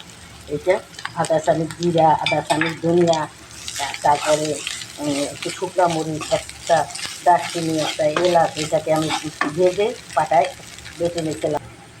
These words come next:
দেখেন ভাইয়েরা পুরো আমি গুছিয়ে দিয়ে একটুখানি ভালো করিয়া দে-, আলুগুলারে ওখানে ম্যাশ করে নিচ্ছি ভালো করে, যাতে শক্ত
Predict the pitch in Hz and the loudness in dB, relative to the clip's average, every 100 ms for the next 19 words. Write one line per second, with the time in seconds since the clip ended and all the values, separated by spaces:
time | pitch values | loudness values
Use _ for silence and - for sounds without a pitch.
0 | - 170 170 180 175 170 170 175 170 - | -8 -2 0 0 2 2 4 4 4 2
1 | 165 160 165 - - - - 151 160 156 | 0 0 0 -4 -16 -16 -6 -2 -2 -2
2 | 165 175 165 180 170 - 160 170 - 156 | -2 -2 2 2 2 -2 -2 0 2 2
3 | 170 165 160 160 156 - - - - 175 | 0 0 0 0 -2 -6 -14 -14 0 0
4 | 160 156 165 165 175 180 - - 175 175 | 2 0 4 4 4 -4 -8 -4 2 2
5 | 185 - - - - - - - - - | 2 -4 -14 -14 -20 -12 -10 -10 -18 -20
6 | - - - - - - - - - - | -10 -10 -10 -18 -20 -20 -14 -14 -14 -20
7 | - - 165 180 180 180 170 175 170 - | -20 0 2 4 4 2 4 4 2 -2
8 | 190 196 - - 165 160 165 170 175 165 | -6 -4 -6 -4 -2 -2 -2 0 2 0
9 | 165 175 - - - - - 175 - | 0 -2 -4 -10 -16 -16 -2 -2 0